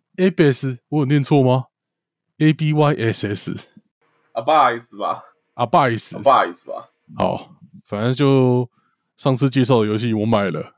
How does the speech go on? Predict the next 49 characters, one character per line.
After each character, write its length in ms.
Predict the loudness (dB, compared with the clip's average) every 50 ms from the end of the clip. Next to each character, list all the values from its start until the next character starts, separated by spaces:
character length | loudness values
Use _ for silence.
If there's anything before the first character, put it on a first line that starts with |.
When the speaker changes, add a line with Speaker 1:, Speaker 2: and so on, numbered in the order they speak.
| _ -2
Speaker 1:
嘿， 260 | 0 2 2 0 -2 -8 _ _ _ -20 -20 -20 -20 _ _ _ _ _ _ _ -4
呃， 420 | 0 2 2 2 2 2 0 -4 _ _ -20 _ _ _ _ _ _ _ _ _ _
削 280 | _ -6 0 2 2 2
鸡 180 | 2 0 -4 -2
巴 160 | 0 0 0
难 160 | 0 -2 -2
的 100 | -4 -4
跑 240 | -4 -4 -6 -8 -4
酷 200 | 0 2 4 4
游 160 | 4 4 2
戏， 320 | 0 -2 -2 -6 -6 -8 _ _ _ _ _ _ _ _ _ _ _
有 140 | 0 0 2
可 120 | 2 2
能 60 | 0 0
是 100 | 0 0
我 100 | 0 0
技 160 | 0 0 -2
术 180 | 0 0 -2
差， 380 | -2 0 -2 -2 -2 -4 -6 -14 _ _ _ _ _ _ _ -10
我 100 | -10 -6
猜 180 | 0 0 0
技 220 | 0 0 -2 -2 -2
术 160 | -2 -2 -4
差 240 | -2 -2 -2 0 0
可 100 | 0 -2
能 120 | -4 -2
才 120 | -2 -2
是 140 | -2 -2 -2
主 240 | -2 -2 -2 0 -2
因。 240 | -4 -4 -8 -16 -20 _ _ _ _ _ _ _ _ _ _ _ _ _
然 100 | -12 -8
后 180 | -6 -6 -6 -6
roguelike 520 | -4 -2 -2 -2 0 2 0 0 0 -2 -8
的， 100 | -16 -14 -14 -14 -14 -14 -16 -18 -20 -10 _
嗯， 240 | 0 0 0 0 -2 -8 -20 _ -18 -18 -8 -4
被 120 | -2 -2
电 180 | 0 2 0 0
得 60 | 0
很 160 | -2 -8 -10
惨。 180 | -8 -6 -6 -6 -8 _ _ _ _ _ _ _ _ _ _ _ _ _ _ _ _ _ _ _ _ _ _ _ _ _ _ _
啊， 100 | -4 0
你 80 | 0 2
还 80 | 4
要 100 | 4 4
买 160 | 4 2 2
什 100 | 0 0
么 60 | -2 -2
游 140 | -2 -2
戏？ 260 | -2 -4 -4 -8 -8